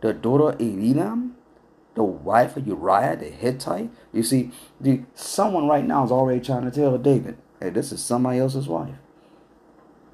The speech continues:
This is, this is, this is Uriah's wife. This is," so, so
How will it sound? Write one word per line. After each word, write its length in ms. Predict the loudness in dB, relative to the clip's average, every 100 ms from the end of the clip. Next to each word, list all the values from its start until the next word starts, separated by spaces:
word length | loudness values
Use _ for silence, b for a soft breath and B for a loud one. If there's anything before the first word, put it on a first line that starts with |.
| -20 -20 _ -20 _ _ _ _ -20 -14 -2
This 240 | 0 0
is, 120 | -6
this 400 | -10 -4 0 0
is, 180 | -2 -2
this 240 | 0 0 -2
is 180 | -8
Uriah's 540 | -4 2 4 4 0 -4
wife. 460 | -8 -8 -12 -18 -10
This 180 | -10 -10
is," 180 | -16 -18 B B -18 -12
so, 220 | -8 -8 -12 B
so 420 | 4 6 6 4